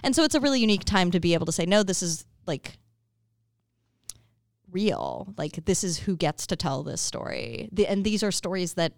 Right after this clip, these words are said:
people want to hear or see regardless of where they live, that they're not just good enough for Milwaukee, but that they are truly world class.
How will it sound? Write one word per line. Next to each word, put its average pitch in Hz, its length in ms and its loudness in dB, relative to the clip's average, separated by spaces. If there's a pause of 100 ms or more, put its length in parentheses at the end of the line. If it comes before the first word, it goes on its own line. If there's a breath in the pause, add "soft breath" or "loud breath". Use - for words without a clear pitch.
(260)
people 190 300 -2
want 160 320 -2
to 170 160 -4
hear 160 720 -4
or 165 160 -2
see 123 560 -2 (400)
regardless 156 520 2
of 156 100 -6
where 135 140 -6
they - 160 -8
live, - 460 -10
that 160 100 -2
they're 156 120 -2
not 160 240 -2
just 165 320 0
good 180 160 4
enough 151 200 -2
for 160 220 -8
Milwaukee, 151 720 -6
but - 160 -10
that - 140 -20
they 135 120 -6
are 143 400 -4 (380)
truly 156 520 -6
world 135 280 -4
class. - 480 -10